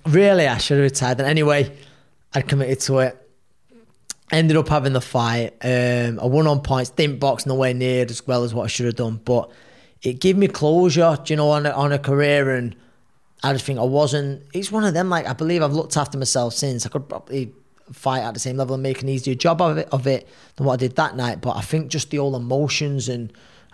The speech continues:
I remember looking through my phone on the day, and I was getting the nicest of messages from people saying, "It's been some ride and it's been an honour to watch you for there." And they made me a bit emotional. And on the night,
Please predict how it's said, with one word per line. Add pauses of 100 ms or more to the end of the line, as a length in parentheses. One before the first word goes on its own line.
I
remember
looking
through
my
phone
on
the
day, (480)
and
I
was
getting
the
nicest
of
messages
from
people
saying,
"It's
been
some
ride
and
it's
been
an
honour
to (260)
watch
you
for
there."
And (180)
they
made
me
a
bit
emotional.
And
on
the
night,